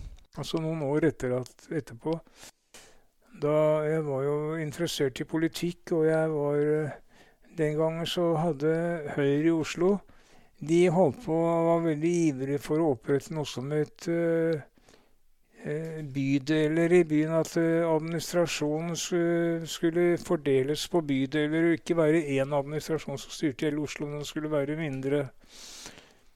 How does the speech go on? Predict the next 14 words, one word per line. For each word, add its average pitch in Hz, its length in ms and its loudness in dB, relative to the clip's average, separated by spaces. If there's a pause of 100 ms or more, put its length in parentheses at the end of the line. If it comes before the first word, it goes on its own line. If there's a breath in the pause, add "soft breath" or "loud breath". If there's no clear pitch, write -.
(420 loud breath)
Så 170 220 -2
jeg 170 320 2
var 151 340 2
litt 165 200 0
engasjert 160 680 2
der. 131 320 2 (2000 loud breath)
Og 160 160 -6
så 190 100 -2
var 156 160 4
det 165 120 4
en 165 100 -2
dag 156 280 4
jeg 165 120 4
hadde, 160 320 0